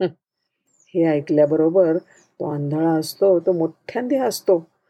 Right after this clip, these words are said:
आणि तो म्हणतो, "नाही, कंदील विझलेला माझ्या काही लक्षात आलं नाही, पण एक गोष्ट मला नक्की कळली." काय म्हणला तो माहितीये? फार आपल्या महत्त्वाचं आहे की उसना घेतलेला उजेड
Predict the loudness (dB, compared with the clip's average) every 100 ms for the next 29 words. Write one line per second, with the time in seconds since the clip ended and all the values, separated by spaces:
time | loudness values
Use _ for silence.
0 | _ -6 -4 0 0 0 -4 -2 -4 -4
1 | _ _ _ _ -4 -2 0 0 2 2
2 | 2 -2 -2 -2 -2 -2 -2 -2 0 2
3 | 0 -2 -4 -2 0 0 -2 -4 -8 _
4 | _ _ _ _ -8 -8 -10 0 2 2
5 | -2 0 0 -2 -6 -4 -2 -2 -4 -8
6 | 0 2 2 -2 -6 _ _ _ _ _
7 | _ _ -12 -8 -4 -4 -2 -4 -2 -2
8 | -2 -4 -6 -8 -8 0 0 0 -2 -2
9 | -4 0 -2 2 -2 -2 _ _ _ _
10 | -6 -4 0 -2 -2 -2 -2 0 -2 2
11 | 2 4 4 2 4 4 2 0